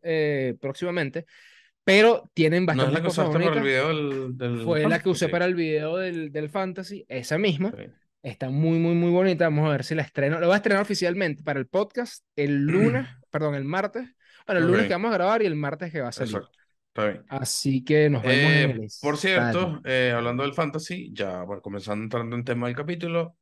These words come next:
Speaker 2: eh,
Speaker 1: Sí.
Speaker 2: el fantasy se, oficial se anunció hoy.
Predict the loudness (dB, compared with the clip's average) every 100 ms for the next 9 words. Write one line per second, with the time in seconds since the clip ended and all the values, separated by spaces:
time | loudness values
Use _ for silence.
0 | -8 -2 0 4 2 2 -4 -6 -4 -2
1 | -2 -2 -8 -8 -10 -6 -6 -6 -8 -12
2 | -14 -12 -2 -2 -2 -2 0 0 -4 -8
3 | -12 -6 -4 -4 -6